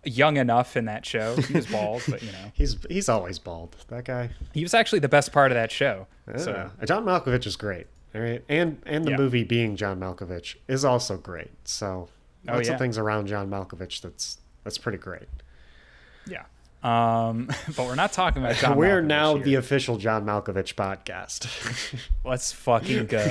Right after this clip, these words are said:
Speaker 2: <laughs> Uh, what else to talk about in Nobody?
Speaker 1: Um, well, oh, there, there was a weird needle drop thing that I wanted to talk about where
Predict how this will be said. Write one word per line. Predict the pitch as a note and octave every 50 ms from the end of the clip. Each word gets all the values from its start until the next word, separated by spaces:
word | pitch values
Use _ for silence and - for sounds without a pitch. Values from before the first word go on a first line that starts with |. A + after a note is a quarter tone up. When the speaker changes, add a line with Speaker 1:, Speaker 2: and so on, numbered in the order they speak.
| -
Speaker 2:
<laughs> | - F3 C#3 - - - - - - - - - - - - - - - - - - - - - - _ - -
Uh, | A2+ A2+ A2+ A#2+ A#2+ B2 B2+ B2 B2+ B2+ B2+ B2+ C3 C3 C3+ C3+
what | C3 C#3+ D#3+
else | E3 D3+ C#3+ - - -
to | -
talk | - C3+ C#3 C3 C3
about | C#3 A2+ A2+ G#2+ G#2 G2+
in | G#2 G2+ G2+
Nobody? | G#2 A2 A2 B2+ A#2 G#2+ F2+ F2 F2+ - - - - - - - - - - - - - - - - - - - - - - - - - - - - -
Speaker 1:
Um, | B2+ D3 D#3+ E3+ F3 F3 F3 E3+ E3+ E3+ D#3+ C#3 -
well, | C3+ B2+ D3 F3 G3 G#3 A3 A3 G#3 G3+ - - - - - - - - - - - - - - - - - - - - - -
oh, | - C3 D3 C#3+ C3+ C#3 G#2+ -
there, | C3 D3 D#3 D#3 - -
there | E3 E3 F#3+
was | G#3 G3
a | B3+
weird | C4 A#3+ C4 C#4 A#3+ A3+ - D3+
needle | D3 D#3 E3+ D#3+ D#3
drop | C3 - C3 B2+ B2+ -
thing | - C#3 B2+ B2+ B2
that | B2 B2
I | B2
wanted | B2 B2 B2 A#2 - A#2
to | -
talk | - A#2+ A#2 -
about | B2 A2+ B2 A#2 A#2 A#2+ C3 -
where | A#2+ A#2 A#2+ A#2 A#2 A#2 A2+ A2+ A2 A2 G#2